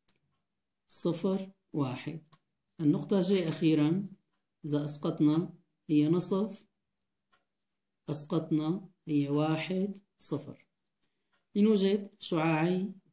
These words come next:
توجيه آي كي، كي ناقص آي، صفر ناقص واحد،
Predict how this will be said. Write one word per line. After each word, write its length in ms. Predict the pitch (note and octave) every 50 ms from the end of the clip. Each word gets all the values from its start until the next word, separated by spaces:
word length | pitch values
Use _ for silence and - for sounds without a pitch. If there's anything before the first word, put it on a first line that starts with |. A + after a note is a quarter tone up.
| _
توجيه 640 | - D#3+ D#3 D3+ D#3+ - D#3 D3+ D#3+ F3 F#3 - - - _ _ _ - E3
آي 260 | E3 E3 E3+ E3+ E3
كي، 420 | - - D#3+ D3+ D3+ E3 F3+ - - - _ _ _ _ _ _ _
كي 300 | - F#3+ F#3 F#3+ G3+ G3+
ناقص 460 | F#3+ F3+ E3 D#3+ C3 D#3 E3+ D#3+ - D3+
آي، 260 | C#3+ C#3 C3+ D3+ D3 - -
صفر 420 | - - - G#3 - - G#3 F3+
ناقص 420 | E3+ E3 E3 D#3+ D3+ E3 E3 - C#3
واحد، 420 | B2+ B2+ B2 - D3 C3+ C#3 -